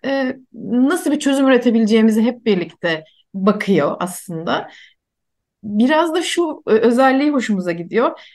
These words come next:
Biliyorsun aslında çok fazla dans eseri izlemek fırsatı olamıyor. E, hem sezon içinde yerli üretimler tarafından hem de uluslararası, e, programlama yapan diğer mekanlarda da. Dolayısıyla dans izleyicisi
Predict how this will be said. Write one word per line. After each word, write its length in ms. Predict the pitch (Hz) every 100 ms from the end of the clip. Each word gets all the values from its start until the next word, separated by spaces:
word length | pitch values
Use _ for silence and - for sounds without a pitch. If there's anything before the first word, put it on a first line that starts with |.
| _
Biliyorsun 400 | 247 269 269 269
aslında 320 | 254 254 269
çok 180 | 262 294
fazla 360 | - 269 262 233
dans 240 | 240 254
eseri 520 | 247 247 254 254 254 -
izlemek 480 | 226 226 240 247 254
fırsatı 500 | - 247 226 247 254
olamıyor. 760 | 185 202 254 247 214 165 156 -
E, 420 | 170 160 156 151 -
hem 220 | 208 254
sezon 320 | 269 240 247
içinde 320 | 240 240 247 240
yerli 300 | 208 202 226
üretimler 540 | 262 254 247 247 240
tarafından 600 | 247 233 233 247 262 262 - - _
hem 180 | - 277
de 40 |
uluslararası, 720 | 254 254 254 254 220 202 - 180 160 -
e, 240 | 175 160
programlama 540 | 160 175 185 170 185 220
yapan 340 | 208 196 175
diğer 240 | 202 202 175
mekanlarda 720 | 156 165 151 156 - - 226
da. 140 | - - - - _ -
Dolayısıyla 640 | 254 262 262 285 269 254
dans 300 | 247 262 254
izleyicisi 840 | 262 240 247 233 247 - 262 262